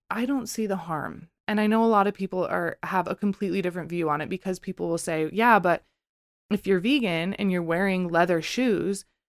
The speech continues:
then people are gonna see that as, like, a stylish thing, and they're gonna want the leather shoes too. You're promoting wearing leather, or you're promoting a nice warm wool sweater or wool socks. Wool socks is a huge one. I have a lot of people ask me, "Do you have an alternative to, like,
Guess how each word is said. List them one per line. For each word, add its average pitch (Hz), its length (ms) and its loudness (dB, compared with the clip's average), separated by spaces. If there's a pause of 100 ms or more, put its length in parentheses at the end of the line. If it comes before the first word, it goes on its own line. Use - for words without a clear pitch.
(160)
then 208 120 4
people 208 260 0
are 196 80 4
gonna 185 200 0
see 233 280 0
that 175 220 2
as, 170 200 0
like, 165 140 -4
a 175 80 0
stylish 165 480 0
thing, 220 200 2
and 175 100 0
they're 175 120 4
gonna 175 140 2
want 160 200 2
the 165 100 -2
leather 151 280 0
shoes 156 360 -4
too. 233 360 2
You're 175 180 -2
promoting 190 1040 2 (580)
wearing 180 580 2
leather, 160 380 0
or 180 80 0
you're 185 160 0
promoting 185 680 2
a 175 80 0
nice 175 400 -2
warm 175 300 -2
wool 170 180 2
sweater 160 540 -4
or 180 160 2
wool 175 300 2
socks. - 520 -4
Wool 208 200 2
socks 208 340 -2
is 190 100 -2
a 175 60 -8
huge 185 260 -4
one. 151 220 -6 (280)
I 202 60 -4
have 190 80 2
a 190 60 2
lot 190 220 2
of 220 60 0
people 208 400 -2
ask 196 280 0
me, 180 140 -4
"Do 175 140 -6
you 190 120 2
have 196 180 -2
an 196 100 -2
alternative 185 760 -2
to, 185 180 -2
like, 160 320 -4